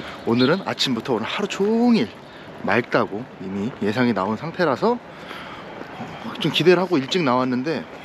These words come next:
역시 갓 구글. 날씨 너무 좋습니다.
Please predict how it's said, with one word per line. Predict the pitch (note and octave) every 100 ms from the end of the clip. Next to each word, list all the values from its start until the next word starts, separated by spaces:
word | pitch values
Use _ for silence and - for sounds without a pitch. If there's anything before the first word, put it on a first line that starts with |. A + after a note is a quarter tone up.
| - - G#2
역시 | A2 - B2+ - - - - - - -
갓 | - B2+
구글. | G4+ G#3+ G#2+ F3 E3+ G3+ A#3+ A#3+ A3+ C4+ -
날씨 | G#2+ -
너무 | G3+ G#2+ A#2
좋습니다. | G#2 F#2+ F2 F2